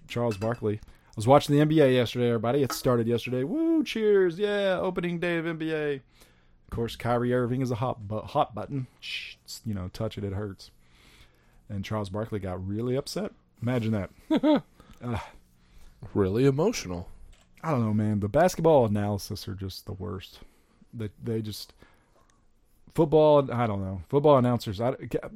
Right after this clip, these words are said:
Speaker 1: there's some kind of thing. I just like the football ones better. I don't know if that, it's weird. I can't explain it. Can't explain it. But basketball, there's, they're just all Irving this, Irving that. It's like, oh, God. Vaccine this, mandate this. It's just,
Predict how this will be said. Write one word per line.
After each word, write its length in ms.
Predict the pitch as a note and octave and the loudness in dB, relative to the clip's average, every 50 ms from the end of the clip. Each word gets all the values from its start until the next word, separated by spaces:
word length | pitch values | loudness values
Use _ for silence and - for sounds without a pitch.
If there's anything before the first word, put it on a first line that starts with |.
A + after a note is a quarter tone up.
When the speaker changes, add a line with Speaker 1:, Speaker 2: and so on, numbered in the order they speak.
| A3 G3+ - - A3+ G3+ G#3 A3 | -16 -20 -16 -10 -8 -8 -8 -6
Speaker 1:
there's 240 | G#3 F#3 D#3 D3+ C#3 | -2 0 2 2 2
some 140 | - F#3+ F#3+ | 2 2 4
kind 160 | - G#3+ G#3+ | 6 6 6
of 180 | F#3+ D#3 C3 - | 6 6 4 4
thing. 260 | - F3+ F#3+ D#3 A#2+ | 4 4 4 4 2
I 160 | G#2 A2+ B2 | 2 2 2
just 180 | A#2+ B2+ B2 B2 | 2 0 2 2
like 180 | C3+ C#3 B2+ | 2 2 2
the 80 | - - | 0 -4
football 300 | - C3+ C3+ A#2+ G#2 G2 | -4 -2 -2 -2 -2 -2
ones 200 | G2 F#2+ F#2+ F#2+ | -4 -6 -8 -8
better. 240 | - G#2+ G2 G2 G2 | -10 -10 -8 -8 -6
I 100 | G#2 A2+ | -6 -6
don't 120 | A2 A2 | -4 -4
know 100 | A2+ A2+ | -4 -6
if 80 | F#2+ - | -6 -6
that, 140 | A#2 A2 A2 - - | -8 -8 -8 -8 -10
it's 180 | A2 - - C#3+ | -12 -8 -2 0
weird. 340 | F3 F3+ C3 G2 F2+ - - _ _ _ _ - - | 2 2 2 0 -2 -6 -14 _ _ _ _ -20 -20
I 60 | A2 | -8
can't 200 | - - C3 C3 | -4 -2 -2 -2
explain 360 | B2+ - - - A#2+ A2 F2+ | -2 -6 -6 -6 -6 -4 -6
it. 100 | F2+ - _ _ _ _ _ _ _ _ _ _ _ _ _ _ _ _ - | -8 -10 _ _ _ _ _ _ _ _ _ _ _ _ _ _ _ _ -14
Can't 280 | - - D#3+ E3 E3+ - | -4 -2 -2 -2 -2 -2
explain 500 | C#3 C#3+ - - - - B2+ B2 A2 G#2+ | -6 -6 -6 -8 -10 -8 -6 -6 -6 -6
it. 120 | G#2 - _ _ _ - - _ _ _ _ _ _ _ _ _ _ _ _ _ _ _ _ _ _ _ _ _ _ _ | -8 -12 _ _ _ -20 -20 _ _ _ _ _ _ _ _ _ _ _ _ _ _ _ _ _ _ _ _ _ _ _
But 180 | - B2 A#2 A2 | -6 -4 -2 0
basketball, 480 | B2 C3 C3+ B2 - B2 B2+ C3 C3 B2+ | 0 0 2 0 0 0 2 2 2 2
there's, 240 | B2+ A2 G#2 G#2+ | 0 -2 -4 -8
they're 240 | G2+ G2+ A#2+ B2 B2 | -8 -4 -2 -2 -2
just 180 | A2 G#2+ G2+ - | -2 -2 -4 -4
all 300 | A2+ G#2+ G#2 G#2 G#2 - | -2 -2 -2 -2 -4 -2
Irving 440 | - C3 C#3+ D3+ C#3+ D#3 D#3 C#3+ C3 | 0 0 0 2 2 0 0 0 0
this, 300 | B2 B2+ C3 B2+ - - | 2 2 0 0 -2 -2
Irving 360 | A#2+ A#2+ C3 B2 C3 B2+ A#2+ | -2 -2 -2 -2 -2 -2 -2
that. 300 | A2 G#2 G#2+ A2 G#2+ A2 - - A2 - - _ - | -2 -2 -4 -4 -6 -6 -10 -14 -20 -20 -20 _ -16
It's 100 | - - | -12 -12
like, 180 | A2 F#2+ - | -12 -8 -6
oh, 240 | A2 A2+ A2 A2 F2+ | -6 -4 -4 -4 -4
God. 400 | - G#2 G2 F2+ F#2 F#2 F2+ F2+ - | -6 -8 -8 -6 -6 -6 -8 -8 -4
Vaccine 560 | - B2 B2+ B2 - - - C#3 C3+ C3+ B2 | 0 0 0 0 0 -2 -2 0 0 2 2
this, 280 | A#2 A#2 A#2+ A#2 - - | 4 4 2 2 0 -2
mandate 480 | A2+ A2 A2 A2+ A2 A#2 A2+ G#2+ - | -4 -2 -2 -2 -2 -2 -4 -4 -6
this. 300 | - G2+ G2 F#2+ - - | -10 -10 -10 -10 -12 -14
It's 120 | G2+ F#2+ - | -16 -16 -16
just, 200 | - - - | -18 -18 -20